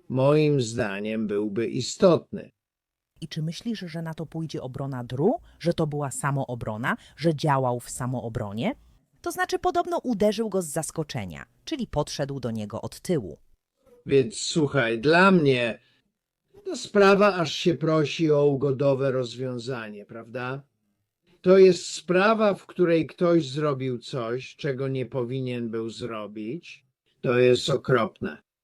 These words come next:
Speaker 1: To spowodowało śmierć, ale znowu nie sądzę, żeby ktokolwiek uważał, że on próbował go zabić. Więc to jest połączenie brutalnego czynu, którego nie powinno się tolerować, i wypadku.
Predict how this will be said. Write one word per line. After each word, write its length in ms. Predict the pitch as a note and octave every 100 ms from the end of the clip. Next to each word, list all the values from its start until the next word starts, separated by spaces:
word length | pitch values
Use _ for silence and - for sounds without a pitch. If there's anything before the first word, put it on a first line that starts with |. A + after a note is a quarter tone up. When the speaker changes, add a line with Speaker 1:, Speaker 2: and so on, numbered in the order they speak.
| _
Speaker 1:
To 160 | D3+
spowodowało 880 | C3+ - D3 C#3 C3+ C3 C3+ C3 C3
śmierć, 560 | B2+ - C#3+ B2 A2 -
ale 240 | A#2+ B2+
znowu 320 | A#2 C#3 B2
nie 200 | C3 F3+
sądzę, 400 | F#3 G#3+ G3 F3
żeby 280 | D#3 C#3+ C#3
ktokolwiek 640 | - D3 D#3+ F#3+ F3 D#3 C3
uważał, 480 | C3 C#3 B2+ B2+ A#2
że 140 | C3
on 220 | C3+ C3
próbował 580 | G#2+ C3 A#2+ A#2 A2+ A2
go 160 | A2 G#2+
zabić. 720 | G#2 G2 F#2 G2 - - _ _ _ _ _
Więc 320 | C#3+ E3+ E3+
to 140 | - G#3
jest 280 | G3+ G3 -
połączenie 880 | G3 F#3 F3+ F3 G3 G3+ F#3+ F3+
brutalnego 960 | D#3+ D#3+ E3+ E3+ D#3+ D#3+ E3+ E3+ D#3 D3+
czynu, 600 | B2 - F#3+ E3 C3 A#2+
którego 460 | - C#3+ C#3 C3+ C#3
nie 200 | C3+ C3
powinno 640 | C#3+ B2+ D3 C#3+ C3+ B2+
się 240 | - C#3
tolerować, 920 | A2+ C3 B2 B2 C3+ C#3 B2+ A#2 A2 -
i 120 | D3
wypadku. 960 | B2+ C3+ - D3+ C3 G#2+ - - G2+ -